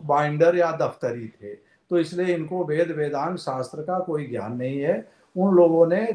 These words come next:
तीन शंकराचार्यों की सहमति से श्री कृष्ण बोधाश्रम जी को शंकराचार्य बना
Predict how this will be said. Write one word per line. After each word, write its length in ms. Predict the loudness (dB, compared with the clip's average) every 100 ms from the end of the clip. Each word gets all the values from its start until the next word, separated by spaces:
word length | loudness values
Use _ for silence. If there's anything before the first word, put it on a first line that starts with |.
| 0
तीन 180 | 0 0
शंकराचार्यों 880 | -4 -6 -2 0 0 0 0 -2 -6
की 160 | -4
सहमति 540 | -4 -4 -4 -6 -12 -16
से 360 | -8 -6 -8 -14 _ _
श्री 200 | -4 -2
कृष्ण 360 | 0 0 0 0
बोधाश्रम 580 | 2 4 2 0 -4 -4
जी 120 | -6
को 140 | -6
शंकराचार्य 640 | -6 -6 -4 -6 -6 -8 -10
बना 280 | -14 -18